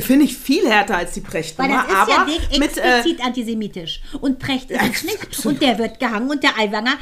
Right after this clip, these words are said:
Speaker 2: grinst immer noch ätzend in die, in die Kamera von Peter Kneffel zum Beispiel.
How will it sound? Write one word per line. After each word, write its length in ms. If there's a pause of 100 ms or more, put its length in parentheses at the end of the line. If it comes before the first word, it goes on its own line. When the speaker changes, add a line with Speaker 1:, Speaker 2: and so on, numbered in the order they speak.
(140)
Speaker 2:
grinst 360
immer 180
noch 200
ätzend 280
in 60
die, 80
in 220
die 220
Kamera 420
von 140
Peter 240
Kneffel 380
zum 140
Beispiel. 400